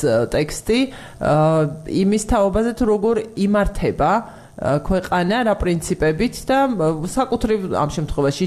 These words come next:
ჯანდაცვის და სოციალური, ა, დაცვის სისტემის მაგალითზე და მიუბრუნდები, ა,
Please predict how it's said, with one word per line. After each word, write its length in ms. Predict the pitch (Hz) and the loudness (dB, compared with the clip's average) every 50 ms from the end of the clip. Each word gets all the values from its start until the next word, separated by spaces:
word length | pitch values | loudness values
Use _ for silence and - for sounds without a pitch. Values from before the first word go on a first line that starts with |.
| 151 - | -2 0
ჯანდაცვის 520 | 156 143 139 135 139 135 - - 139 127 - | 0 0 0 0 0 -2 -2 -4 -4 -2 -2
და 60 | 151 147 | -2 0
სოციალური, 500 | - 151 147 - 147 123 110 117 143 147 - | 0 -2 -2 0 0 0 0 0 0 0 2
ა, 320 | - - 123 123 117 - | 2 2 4 2 2 0
დაცვის 300 | 110 131 - - 147 131 - 147 | 0 -2 -2 -2 -6 -2 -2 -2
სისტემის 400 | 131 - - - 127 110 - - - - - - - - - - - - | -2 -2 -2 -2 0 0 0 0 -2 -2 -6 -6 -6 -6 -8 -4 -2 0
მაგალითზე 580 | 165 170 165 190 202 208 185 143 - - 156 147 170 | 0 2 2 2 0 0 0 -2 0 -2 -2 0 2
და 80 | 185 196 185 | 2 2 2
მიუბრუნდები, 640 | 170 165 165 156 156 165 160 156 147 127 113 120 113 - | 2 2 2 2 2 0 0 0 0 0 0 -2 -2 -2
ა, 160 | 90 113 104 | -2 0 0